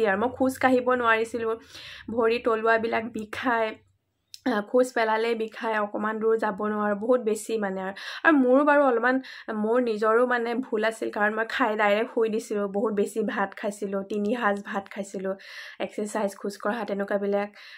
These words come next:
নাছিলে। এ, আৰু, আহ, কলেজত যিহেতু মই সোমালোঁ, তাতো বহি থাকিব লাগে, বহি বহিয়ে গোটেই দিনটো কাম কৰিব লাগে, পঢ়াব লাগে বা তেনেকুৱা আৰু, মানে এক্সাৰচাইজ বুলিবলৈ একো নাছিলে। এতিয়া মই বহুত বেছি শকত হৈ গৈছোঁ দুহেজাৰ বিছ চনলৈকে আৰু শেষৰ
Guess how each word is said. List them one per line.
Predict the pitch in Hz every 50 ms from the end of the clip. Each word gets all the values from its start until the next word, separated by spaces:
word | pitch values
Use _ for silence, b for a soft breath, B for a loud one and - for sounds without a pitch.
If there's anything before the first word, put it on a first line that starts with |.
| B B 208 202
নাছিলে। | 208 208 214 208 - 285 269 254 240 233 247 262 - _ - -
এ, | 214 208 202 196 202
আৰু, | 208 202 190 190 196 196 202 202 B B B B B
আহ, | 220 214
কলেজত | 208 - 208 196 202 202 196 220 214 202
যিহেতু | 202 220 233 220 196 208 214
মই | 214 247
সোমালোঁ, | 254 247 220 208 208 208 208
তাতো | 208 214 196 196 220
বহি | 220 202 196 196 202 208 247 262
থাকিব | 262 - 240 - 240 214 220
লাগে, | 214 208 208 196 202
বহি | 202 196 196 220 202 220 214
বহিয়ে | 202 208 208 220 220 220
গোটেই | 214 214 208 214 208
দিনটো | 196 202 196 196 208
কাম | 208 - 196 190
কৰিব | 190 190 196 196 190 185 196
লাগে, | 196 196 190 180 185 185 190 B B B B B B B B B B
পঢ়াব | - 208 202 202 214 196 202 214
লাগে | 202 202 196 196 190 190
বা | 190 196
তেনেকুৱা | 196 202 196 196 196 196 - 214 208 208
আৰু, | 208 196 196 202 220 220
মানে | 208 196 190 196 202 202 B B B B -
এক্সাৰচাইজ | 214 208 - 226 220 - 233 220 220 226 220
বুলিবলৈ | 214 214 214 208 208 214 220 220
একো | 208 208 - 226
নাছিলে। | 214 208 208 208 - 254 233 233
এতিয়া | 226 240 240
মই | 240 240
বহুত | 214 208 240 226 214
বেছি | 202 208 - 240
শকত | 226 214 196 - - 196 208
হৈ | 214
গৈছোঁ | 202 208 233 247
দুহেজাৰ | 233 208 202 214 196 185 202 202
বিছ | 202 190 196 196 -
চনলৈকে | - 202 190 185 185 185 180 - 190
আৰু | 185 185 190
শেষৰ | 202 208 226 208 - -